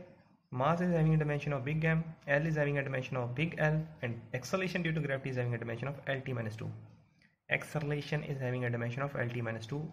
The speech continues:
and its power is C. So same way, M की power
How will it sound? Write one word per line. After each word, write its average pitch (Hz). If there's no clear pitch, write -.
and 127
its 123
power 117
is 165
C. -
So 160
same 175
way, 175
M 151
की 160
power 147